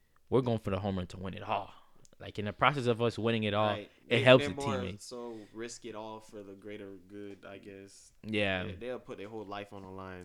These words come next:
Speaker 2: just
Speaker 1: Yeah,
Speaker 2: to get
Speaker 1: and he
Speaker 2: win that
Speaker 1: was
Speaker 2: fight.
Speaker 1: playing safe.
Speaker 2: Right.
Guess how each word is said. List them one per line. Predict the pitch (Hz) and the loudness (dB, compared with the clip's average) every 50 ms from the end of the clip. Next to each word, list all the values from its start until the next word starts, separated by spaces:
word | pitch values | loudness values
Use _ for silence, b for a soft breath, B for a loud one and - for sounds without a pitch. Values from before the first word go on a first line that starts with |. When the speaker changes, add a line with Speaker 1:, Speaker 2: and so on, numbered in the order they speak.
| 92 | -14
Speaker 2:
just | 90 98 101 | -10 -4 0
Speaker 1:
Yeah, | 117 120 120 117 113 110 104 95 | 2 4 6 6 4 4 2 0
Speaker 2:
to | 92 | -2
get | 95 - - - - | -6 -10 -12 -4 0
Speaker 1:
and | 110 113 113 110 104 | 0 2 2 2 0
he | 104 131 160 160 143 | 2 2 4 4 6
Speaker 2:
win | 135 | 6
that | 127 | 4
Speaker 1:
was | 117 - | 4 2
Speaker 2:
fight. | - 98 95 90 | -4 -12 -8 -2
Speaker 1:
playing | - 123 123 120 113 110 104 101 | 2 6 6 8 8 6 4 2
safe. | - - - 120 107 95 - - - - - 104 | 2 2 2 2 2 2 -2 -10 -20 -20 -16 -14
Speaker 2:
Right. | 104 98 90 82 | -12 -12 -14 -16